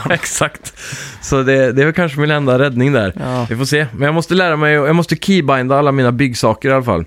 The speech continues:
Speaker 2: Ja, just det.
Speaker 1: Eh, det tar lite tid att komma in i vart man vill ha allting.
Speaker 2: Ja.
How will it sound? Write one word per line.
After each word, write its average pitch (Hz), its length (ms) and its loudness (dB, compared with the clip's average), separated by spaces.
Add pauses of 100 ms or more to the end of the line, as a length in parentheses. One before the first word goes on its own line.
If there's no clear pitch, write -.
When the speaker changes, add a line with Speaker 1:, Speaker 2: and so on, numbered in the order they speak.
(120)
Speaker 2:
Ja, 120 140 -6
just 127 120 -4
det. 110 140 2
Speaker 1:
Eh, 110 100 4
det 113 100 -2
tar 123 180 0
lite 113 180 -4
tid 104 200 -2
att 101 80 -2
komma 107 240 -2
in 107 120 2
i 101 40 0
vart 101 280 -2
man 101 120 -2
vill 101 80 -2
ha 101 120 -2
allting. 95 360 -6
Speaker 2:
Ja. 117 240 -10